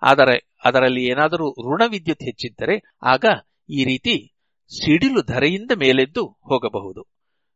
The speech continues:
ಮಿಂಚು, ಸಿಡಿಲು ಎಲ್ಲವೂ ಬಲು ಬೃಹತ್ ವಿದ್ಯಮಾನಗಳು. ಸ್ವೆಟರು ತೆಗೆದಾಗ ನಮಗೆ ಕೇವಲ ಮೈ ಒಂದಿಷ್ಟು ಚುರುಚುರು ಎಂದಿರಬಹುದು. ಅದೇ ಸಿಡಿಲು ಬಡಿದರೆ ಆ ಕ್ಷಣದಲ್ಲಿಯೇ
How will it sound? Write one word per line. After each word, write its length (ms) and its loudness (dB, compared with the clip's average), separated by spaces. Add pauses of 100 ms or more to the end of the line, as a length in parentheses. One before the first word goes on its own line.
ಮಿಂಚು, 640 -4 (240)
ಸಿಡಿಲು 520 0 (240)
ಎಲ್ಲವೂ 600 -2 (300)
ಬಲು 280 0 (460)
ಬೃಹತ್ 400 0
ವಿದ್ಯಮಾನಗಳು. 680 -6 (480)
ಸ್ವೆಟರು 360 0
ತೆಗೆದಾಗ 400 0 (180)
ನಮಗೆ 300 -4
ಕೇವಲ 400 0
ಮೈ 480 -2 (140)
ಒಂದಿಷ್ಟು 400 -6
ಚುರುಚುರು 680 -4
ಎಂದಿರಬಹುದು. 800 -4 (340)
ಅದೇ 280 2 (120)
ಸಿಡಿಲು 320 0
ಬಡಿದರೆ 760 -2
ಆ 100 2
ಕ್ಷಣದಲ್ಲಿಯೇ 800 -2